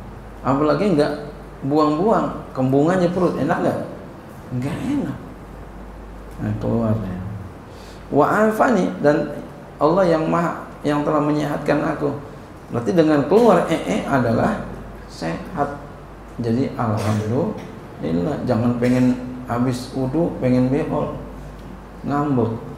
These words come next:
nggerutu. "Mau behol begini, udah rapi-rapi," katanya begitu. Jangan. Itu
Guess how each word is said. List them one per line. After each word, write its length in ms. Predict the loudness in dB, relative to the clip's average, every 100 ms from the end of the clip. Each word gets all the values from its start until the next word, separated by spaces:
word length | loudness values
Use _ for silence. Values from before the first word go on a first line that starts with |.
| -14 -16 -18 -18 -18 -8
nggerutu. 560 | -2 2 4 2 0 -2 -2 -8 -12 -16 -16 -18 -18 -18 -18 -18 -18 -18 -18 -18 -18 -14 -8
"Mau 100 | -4
behol 400 | 0 0 0 0 0
begini, 260 | 0 0 0 -2 -8 -12 -14 -14 -14 -16 -14 -16 -16 -16 -18 -18 -12 -6
udah 80 | -4
rapi-rapi," 480 | 0 0 0 0 -2 -2
katanya 240 | -4 -4 0 4
begitu. 180 | 4 6
Jangan. 480 | 6 6 8 8 6 2 -4 -8 -12 -14 -14 -16 -16 -14 -2
Itu 140 | 4